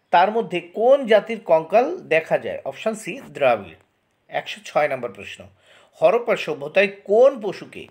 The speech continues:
দেবতা জ্ঞানে পূজা করা হতো? Option A, ষাঁড়কে। একশো সাত নম্বর প্রশ্ন, সিন্ধু সভ্যতার কোথায় জাহাজের বন্দর আবিষ্কৃত হয়েছে? Option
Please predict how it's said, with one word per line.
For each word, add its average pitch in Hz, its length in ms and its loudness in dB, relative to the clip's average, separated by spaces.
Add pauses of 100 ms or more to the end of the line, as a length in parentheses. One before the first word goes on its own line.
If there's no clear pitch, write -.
(480)
দেবতা 180 540 2 (100)
জ্ঞানে 131 220 0 (160)
পূজা 208 300 2 (140)
করা 123 220 0
হতো? 98 200 -20 (920)
Option 156 360 -4 (260)
A, - 20 -4 (400)
ষাঁড়কে। 147 500 0 (680)
একশো 175 260 -4 (100)
সাত 180 160 0 (120)
নম্বর 120 260 -6
প্রশ্ন, - 240 -20 (580)
সিন্ধু 247 360 -4 (100)
সভ্যতার 165 460 0 (160)
কোথায় 196 360 2 (160)
জাহাজের 190 420 -2 (120)
বন্দর 147 300 0 (140)
আবিষ্কৃত 180 480 -8 (140)
হয়েছে? 123 300 -8 (560)
Option 214 300 -2